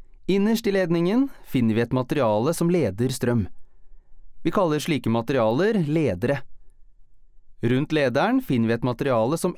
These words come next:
ikke leder strøm. Vi kaller slike materialer for isolatorer.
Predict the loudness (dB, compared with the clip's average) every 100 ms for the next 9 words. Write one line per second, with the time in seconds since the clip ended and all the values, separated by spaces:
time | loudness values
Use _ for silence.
0 | -4 -6 -4 -2 0 0 -2 -2 -4 -4
1 | -10 -16 -16 -18 -18 -4 -2 0 2 0
2 | 0 -4 -2 -2 -2 0 2 2 0 0
3 | -2 -2 -4 -2 0 0 0 0 0 -2